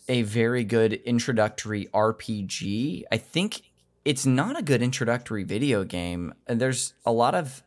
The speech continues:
I think, systems and just, like, basic video game, like, um,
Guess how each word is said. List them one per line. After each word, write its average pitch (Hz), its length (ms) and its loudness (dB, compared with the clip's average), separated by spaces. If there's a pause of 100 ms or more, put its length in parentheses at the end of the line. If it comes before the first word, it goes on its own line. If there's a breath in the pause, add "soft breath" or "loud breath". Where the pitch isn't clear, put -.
(520)
I 123 80 2
think, 135 220 0
systems 123 520 0
and 110 100 0
just, - 200 -4
like, 113 240 0 (720 soft breath)
basic 120 320 2
video 113 320 4
game, 104 380 0
like, 92 360 -2 (460)
um, 95 760 0